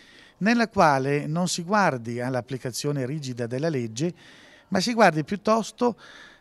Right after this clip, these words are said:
a quelli che sono i, gli effettivi interessi delle parti, che in un procedimento che dura soltanto quattro mesi al massimo, eh, può dare risultati davvero positivi.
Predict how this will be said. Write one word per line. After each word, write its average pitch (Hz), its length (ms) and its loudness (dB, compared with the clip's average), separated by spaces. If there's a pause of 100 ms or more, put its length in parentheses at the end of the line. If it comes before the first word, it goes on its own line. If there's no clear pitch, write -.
a 165 140 -2
quelli 226 240 4
che 170 120 2
sono 185 420 2
i, 156 400 -6
gli 147 100 -4
effettivi 156 640 0
interessi 147 560 0
delle 160 200 0
parti, 139 560 0 (800)
che 277 120 2
in 214 260 4
un 233 80 6
procedimento 233 640 4
che 180 120 6
dura 202 220 8
soltanto 185 460 2
quattro 185 340 4
mesi 170 260 2
al 208 120 2
massimo, 175 640 2 (800)
eh, 165 380 -8 (140)
può 294 180 4
dare 208 440 2
risultati 175 600 2
davvero 180 400 2
positivi. 143 640 -6